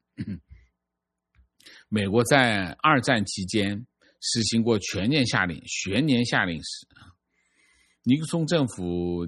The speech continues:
七三年石油危机的时候也推行过永久夏令时，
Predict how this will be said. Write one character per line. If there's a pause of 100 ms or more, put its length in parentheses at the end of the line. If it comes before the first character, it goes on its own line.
(160)
七
三
年
石
油
危
机
的
时
候 (320)
也
推
行
过
永
久
夏
令
时，